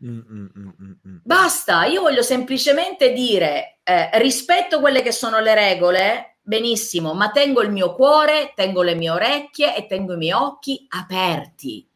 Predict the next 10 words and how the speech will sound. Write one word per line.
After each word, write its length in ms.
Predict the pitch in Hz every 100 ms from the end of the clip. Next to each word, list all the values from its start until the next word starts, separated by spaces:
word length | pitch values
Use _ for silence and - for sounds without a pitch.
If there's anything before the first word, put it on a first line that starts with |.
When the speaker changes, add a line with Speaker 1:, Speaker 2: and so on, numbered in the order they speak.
| _ _ _ -
Speaker 2:
Non 340 | 196 226 220
permetto 840 | 220 202 202 226 277 277 - 294 277
che 160 | 220
oltre 500 | 208 220 226 - 165
ai 200 | 160 185
paraocchi 760 | 196 190 185 202 262 262 - 269
si 120 | 254
aggiunga 400 | 196 175 214 208
la 100 | 180
mascherina, 840 | 170 165 - 151 185 165 139 127